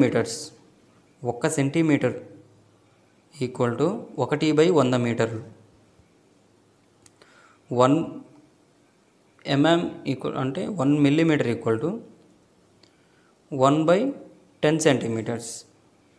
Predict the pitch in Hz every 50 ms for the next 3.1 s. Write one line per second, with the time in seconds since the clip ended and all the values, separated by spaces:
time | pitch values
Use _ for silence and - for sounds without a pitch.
0 | _ _ _ _ _ _ _ _ _ - 139 123 - - 151 135 127 123 127 135
1 | 151 165 170 151 139 135 120 113 - - 139 180 226 285 - - - _ _ _
2 | _ _ _ _ _ - _ _ _ - - _ _ _ _ _ - 131 135 151
3 | 160